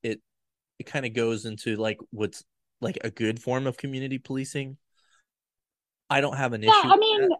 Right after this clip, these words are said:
Speaker 1: I,
Speaker 2: like,
Speaker 1: I
Speaker 2: we
Speaker 1: don't
Speaker 2: used
Speaker 1: like
Speaker 2: to
Speaker 1: when
Speaker 2: be
Speaker 1: those
Speaker 2: in
Speaker 1: units are abused, though. You know what I mean? Where it turns into, like, "All right, we're gonna make hot dogs every single day. We're gonna do dance videos."
Speaker 2: I was just gonna say that, um, that,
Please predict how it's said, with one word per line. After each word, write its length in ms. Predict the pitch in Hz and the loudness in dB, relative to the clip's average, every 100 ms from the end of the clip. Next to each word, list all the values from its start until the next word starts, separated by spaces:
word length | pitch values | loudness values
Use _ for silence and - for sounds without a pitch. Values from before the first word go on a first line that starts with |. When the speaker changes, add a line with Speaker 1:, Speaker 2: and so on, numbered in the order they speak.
| - - - | -4 -20 4
Speaker 1:
I, 80 | - | 8
Speaker 2:
like, 120 | 381 | 10
Speaker 1:
I 40 | 330 | 10
Speaker 2:
we 40 | 359 | 12
Speaker 1:
don't 80 | |
Speaker 2:
used 120 | 403 453 | 12 10
Speaker 1:
like 160 | 453 | 6
Speaker 2:
to 80 | 392 | 4
Speaker 1:
when 80 | 302 | 6
Speaker 2:
be 60 | |
Speaker 1:
those 200 | 349 320 | 8 6
Speaker 2:
in 120 | 302 - | 4 0
Speaker 1:
units 240 | 165 - | -6 0
are 100 | 160 | 2
abused, 640 | 117 98 107 107 101 - | 2 0 -6 -4 -6 -8
though. 300 | - - - - | -10 -10 -14 -8
You 120 | 131 | -2
know 100 | 123 | 0
what 80 | 127 | 0
I 40 | 123 | -2
mean? 260 | 123 123 | -2 -2
Where 160 | 120 120 | 2 2
it 120 | - | 0
turns 320 | - 127 113 | -4 -4 -2
into, 260 | 117 107 117 | -4 -4 -4
like, 260 | 110 107 - | -2 -2 0
"All 60 | 117 | 2
right, 180 | 113 | 2
we're 80 | 113 | 0
gonna 160 | 113 113 | -4 -2
make 180 | 110 104 | -2 -2
hot 280 | - 107 | 0 0
dogs 280 | 117 107 104 | 2 -2 0
every 220 | 104 104 | -4 -4
single 300 | 101 107 101 | -6 -8 -8
day. 380 | 101 101 101 104 - _ _ | -2 -2 0 -4 -8 _ _
We're 80 | 120 | -4
gonna 160 | 110 | -2
do 140 | 110 110 | -2 -6
dance 380 | 107 107 107 - | -4 -4 -4 -6
videos." 500 | 110 107 107 107 101 _ - _ _ _ - | -2 0 0 0 -4 _ -20 _ _ _ -10
Speaker 2:
I 100 | 339 | -8
was 160 | 339 | -6
just 180 | 370 311 | -4 2
gonna 200 | 370 294 | 4 4
say 420 | - 269 254 240 | 4 4 6 4
that, 360 | 226 233 220 208 - | 6 6 4 2 0
um, 420 | 220 202 190 180 - _ _ _ _ _ _ _ | 2 2 0 -8 -16 _ _ _ _ _ _ _
that, 80 | 349 | -20